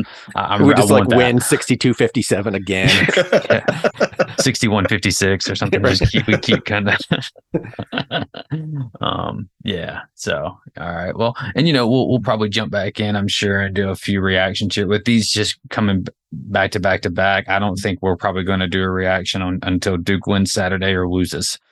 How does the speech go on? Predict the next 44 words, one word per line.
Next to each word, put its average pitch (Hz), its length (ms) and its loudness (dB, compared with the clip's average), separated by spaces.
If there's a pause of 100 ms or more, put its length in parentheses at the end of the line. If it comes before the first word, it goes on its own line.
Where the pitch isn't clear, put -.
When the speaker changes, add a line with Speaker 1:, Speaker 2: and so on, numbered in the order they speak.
(260)
Speaker 1:
Um, 90 580 -2 (160)
and 92 220 2
so 87 200 0
that's 90 200 0
probably 92 440 -2
kinda 92 220 0
where 90 180 0
we're 90 120 0
gonna 87 180 -2
be 92 240 -2 (240)
at. 98 340 0
You 95 100 -2
know, 92 200 -2
it's 87 120 -8
just - 160 -8 (140)
watch 98 320 2
all 95 120 0
the 92 100 -4
games 95 280 0
play 92 220 -2
out 92 160 2
in 92 80 -4
real 95 200 -2
time, 104 500 0 (340)
and 98 100 -2
then 95 80 2
we'll 92 120 0
come 98 160 -2
back 90 200 0
and 92 100 -2
do 92 120 0
an 78 80 -2
N 92 120 -4
C 90 120 -6
double 90 220 -4
A 90 100 -2
tournament. 95 440 -2
But - 120 -6
before 110 260 0
we 151 120 4
do 123 180 0
that, 104 400 2
let's 110 220 -6
jump - 380 -4